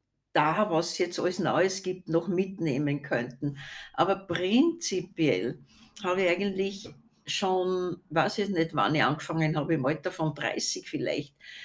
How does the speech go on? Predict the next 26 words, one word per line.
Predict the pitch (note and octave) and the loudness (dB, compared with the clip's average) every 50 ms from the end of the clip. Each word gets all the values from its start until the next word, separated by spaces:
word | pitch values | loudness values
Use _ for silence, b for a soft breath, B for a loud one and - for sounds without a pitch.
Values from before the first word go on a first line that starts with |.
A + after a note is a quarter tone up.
| B B B | B B B
habe | B F3 F3 F3+ F3 | B 2 4 4 4
ich | F3+ F3+ F3+ | 0 0 0
immer | G3 G3+ G#3 G#3 G3+ | 0 2 2 2 2
das | G3+ G3 F#3 F#3+ | 2 0 0 2
Leben | E3+ C3+ D3 D#3+ F3+ - F#3+ | 2 4 4 4 4 2 2
in | F#3+ F#3 E3+ | 0 -2 -2
drei | F3 D#3+ D#3+ D#3+ E3+ - | -2 -2 0 0 0 2
Abschnitte | - D3+ D#3 - - - D#3+ D#3+ D#3 D3+ - - - - | 0 -2 -2 -2 -2 2 4 4 4 4 2 -2 -4 -2
eingeteilt. | - B2 B2 B2 B2 C3 C3 - - - - - - - - - _ _ _ _ _ _ _ b b b b b b b b b _ | 0 0 0 0 -2 -4 -6 -2 0 0 0 0 0 -6 -10 -16 _ _ _ _ _ _ _ b b b b b b b b b _
Ich | - E3+ G3+ | -2 0 2
hab | G#3+ G#3+ A3 | 2 0 2
glaubt, | - G3 E3+ E3 E3 - - | 4 4 4 4 4 2 2
ich | F3 D3+ | 4 6
wär | D3+ C#3 C3 | 6 6 6
neunzig, | B2+ A#2+ A#2 C#3+ F3 A#3 C4 - - - B3+ B3+ A#3+ - - - | 6 4 4 4 4 4 4 2 2 0 0 0 0 -2 -2 0
also | C#3+ C#3+ C#3+ - E3 D#3+ | 0 0 0 2 2 4
null | D#3+ E3 F3 F3+ F3 D#3+ | 4 6 6 6 6 6
bis | - B2+ A2 G#2 - - | 4 0 -2 -4 -4 -4
dreißig, | - D3 C#3+ A#2 E3 - - - - G#3 - - | 0 4 4 4 4 2 0 -2 -4 -6 -6 -6
dreißig | - - E3 D3 D3 C#3+ - - C#3+ C#3 - - | -2 2 4 4 4 2 0 -4 -6 -6 -6 -8
bis | B2+ A#2+ - - - | -8 -6 -6 -4 -2
sechzig | - - - - - - - - - - - | -2 -2 -2 -4 -6 -8 -8 -6 -6 -4 -4
und | E3 D3 | -4 -4
sechzig | D#3 - - G2+ A2+ C#3 - - - - C#3+ - - | -4 -2 -2 -2 -2 -2 -6 -8 -10 -10 -10 -8 -6
bis | - C#3+ C#3 C#3 | -4 -4 -2 -2
neunzig. | A#2+ A2 A#2+ B2+ C3+ B2+ B2 A#2+ A#2+ - - - - - - | 0 2 4 6 6 6 4 2 0 -4 -6 -6 -6 -6 -8